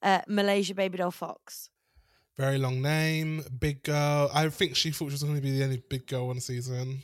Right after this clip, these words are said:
Speaker 2: when she walked in, from the sounds
Speaker 1: Yeah.
Speaker 2: of things. Um, it's the same big girl personality.
Speaker 1: I said, "I loved her intro look, so she was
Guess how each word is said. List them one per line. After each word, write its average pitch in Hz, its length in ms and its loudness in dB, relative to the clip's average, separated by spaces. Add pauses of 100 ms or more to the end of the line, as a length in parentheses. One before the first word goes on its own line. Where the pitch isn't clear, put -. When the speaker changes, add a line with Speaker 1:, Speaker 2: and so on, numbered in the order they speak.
Speaker 2:
when 143 120 -8
she 143 160 -6
walked 147 300 -4
in, 147 180 -2
from 139 200 -8
the 135 60 -2
sounds 135 300 -4
Speaker 1:
Yeah. 147 60 -6
Speaker 2:
of - 60 -10
things. 143 440 -2 (480)
Um, 147 720 2 (1600)
it's 160 1400 -6
the 202 120 2
same 220 360 2
big 190 160 -6
girl 165 260 0
personality. 127 540 -6 (500)
Speaker 1:
I 220 100 2
said, 226 180 4
"I 214 40 4
loved 247 220 4
her 277 60 6
intro 220 280 2
look, 180 160 -2
so 208 80 0
she 202 220 2
was 185 400 0